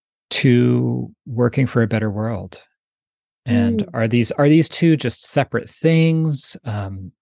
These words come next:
Speaker 1: can they and do they support each other? And so I wanted to engage and grapple with those questions in a deeper way.
Speaker 2: Mm-hmm.
Speaker 1: And,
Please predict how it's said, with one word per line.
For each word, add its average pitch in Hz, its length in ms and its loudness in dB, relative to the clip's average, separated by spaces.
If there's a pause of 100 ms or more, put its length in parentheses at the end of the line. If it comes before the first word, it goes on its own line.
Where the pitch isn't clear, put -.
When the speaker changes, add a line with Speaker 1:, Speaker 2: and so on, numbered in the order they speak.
Speaker 1:
can 143 260 2
they 131 160 4
and 101 140 -2
do 131 160 0
they 143 120 2
support - 480 -4
each 139 200 -8
other? 131 180 2
And 131 100 0
so - 140 -2
I 139 80 0
wanted 151 280 -2
to 156 100 0
engage 117 520 2
and 101 140 -6
grapple 107 380 -4
with 98 100 -6 (160)
those 110 300 -6
questions 107 420 -6
in 104 100 -2
a 104 60 -4
deeper 95 380 -6
way. 87 340 -4 (420)
Speaker 2:
Mm-hmm. 214 380 0
Speaker 1:
And, 95 440 0